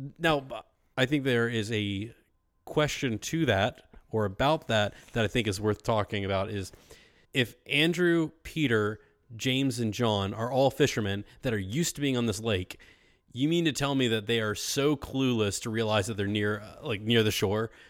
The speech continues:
Like, they, I know it's a, I know it's a storm, I know it's hard, but you mean to tell me, like, Jesus got it figured out and they don't, like, Jesus messes with them that way? Also, how did Jesus get in the boat? Like, <laughs> did he, like, like, Peter falls in, and then, like, they're like, do they get onto the ocean,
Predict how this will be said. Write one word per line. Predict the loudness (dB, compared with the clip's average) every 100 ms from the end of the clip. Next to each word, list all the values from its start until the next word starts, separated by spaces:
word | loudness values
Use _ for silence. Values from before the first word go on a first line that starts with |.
| -14
Like, | -4
they, | 0 0 -2 -2
I | 4
know | 6
it's | 6
a, | 2 -6 0
I |
know | 4 4
it's | 2
a |
storm, | 2 4 4 2 -4 -10
I | -6
know | -4
it's | -4 -6 -12 _ _ _
hard, | -4 -2 0
but | 0
you |
mean | 2 2
to |
tell | 0 0
me, | 0
like, | -2
Jesus | -2 -4 -2
got | 0 0
it |
figured | 0 -4 0
out | -2
and | -2
they | -4
don't, | -2 -4 -4
like, | -4
Jesus | -4 -2
messes | -2 -2 -6
with | -4
them | -2
that | 0
way? | 0 -2 -4 -20 _ _ -20 _ _ 0
Also, | 2 4
how | 0
did | 0
Jesus | -2 -2
get | -4
in | -6
the |
boat? | -8 -14 _ _ _
Like, | 0
<laughs> |
did | 2
he, | 2 2
like, | 4 2 0 -14 -14 -16 -20 _ _ _ _ -20 -4
like, | -4 0
Peter | 4 4
falls | 6 4 6
in, | 4 4 0 -6 -14 _ _ _ -4
and | 0
then, | 2 2
like, | 0 0
they're | 0 2
like, | 0 -2
do | -2
they | 0 -2
get | -6 -2 -2 0
onto | -2 -2 0
the | 0
ocean, | 0 -2 -2 -4 -6